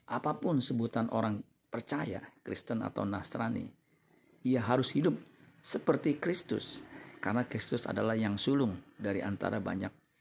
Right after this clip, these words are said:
orang percaya. Amin buat firman Tuhan.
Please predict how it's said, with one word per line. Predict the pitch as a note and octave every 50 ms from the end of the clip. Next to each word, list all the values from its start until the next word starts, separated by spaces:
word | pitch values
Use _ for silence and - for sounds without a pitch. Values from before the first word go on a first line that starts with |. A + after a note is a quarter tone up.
| _ - - G2
orang | F#2+ F#2 F2+ - -
percaya. | E2 - - - - - - - - - _ _ _ _ _ _ _ _ _ _ _ _ _ _ _
Amin | - A#2 A#2 B2+ G#2+
buat | G2+ F#2 -
firman | - - G2+ F#2 F2 F#2 -
Tuhan. | - - - - - A2